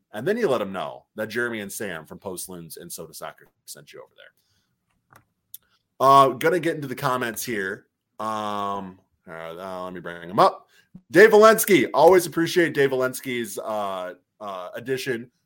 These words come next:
to Post Loons. He's been with us since the very beginning in terms of getting in the comments and getting in the chat. So we always appreciate you, Dave.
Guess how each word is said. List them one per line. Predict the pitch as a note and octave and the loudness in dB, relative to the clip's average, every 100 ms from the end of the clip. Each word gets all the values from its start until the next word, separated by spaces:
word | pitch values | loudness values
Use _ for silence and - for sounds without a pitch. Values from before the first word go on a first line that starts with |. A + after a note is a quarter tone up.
| _ | _
to | - E3+ E3 | -6 -4 -2
Post | D3+ B2 B2 | 0 0 -2
Loons. | A#2 G#2+ G2+ G2 | -6 -6 -8 -10
He's | B2+ B2+ A2+ | -10 -8 -6
been | B2+ A#2 | -4 -4
with | A2+ | -4
us | G#2 - | -4 -4
since | A2 - | -10 -14
the | G2 | -8
very | G2+ F#2+ | -6 -6
beginning | F2+ F2 F#2 F2+ | -8 -8 -8 -10
in | F2+ | -12
terms | G2+ F2+ F2+ | -14 -12 -12
of | E2 | -12
getting | F2+ | -12
in | F2+ | -12
the | E2+ | -14
comments | F#2+ F2+ F2 - | -10 -10 -10 -16
and | F2+ | -14
getting | E2 | -16
in | E2+ | -16
the | E2+ | -16
chat. | F#2 F2 - | -10 -8 -6
So | A2+ | -2
we | |
always | C3 A#2 | -2 -2
appreciate | - G#2+ G#2 F2 | -6 -10 -8 -10
you, | - | -10
Dave. | E2 D#2 | -10 -10